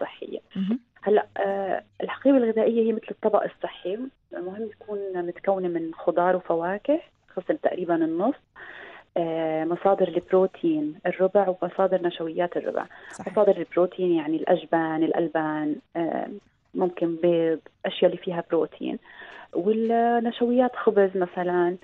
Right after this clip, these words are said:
Speaker 2: مهم.
Speaker 1: آه، الخضار والفواكه، يعني ممكن تكون في بالحقيبة ساندويتش مثلًا،
Speaker 2: نعم.
Speaker 1: حليب بدل العصير اللي كله سكر، آه،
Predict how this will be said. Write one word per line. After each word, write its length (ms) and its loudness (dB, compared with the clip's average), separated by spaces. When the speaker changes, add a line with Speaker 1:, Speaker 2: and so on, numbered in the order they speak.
Speaker 2:
مهم. 240 -4
Speaker 1:
آه، 1200 -4
الخضار 560 4
والفواكه، 640 2
يعني 220 0
ممكن 220 -4
تكون 240 -6
في 200 -6
بالحقيبة 800 -4
ساندويتش 540 4
مثلًا، 400 0
Speaker 2:
نعم. 220 -10
Speaker 1:
حليب 560 2
بدل 220 4
العصير 460 0
اللي 140 -2
كله 300 -6
سكر، 420 -2
آه، 760 0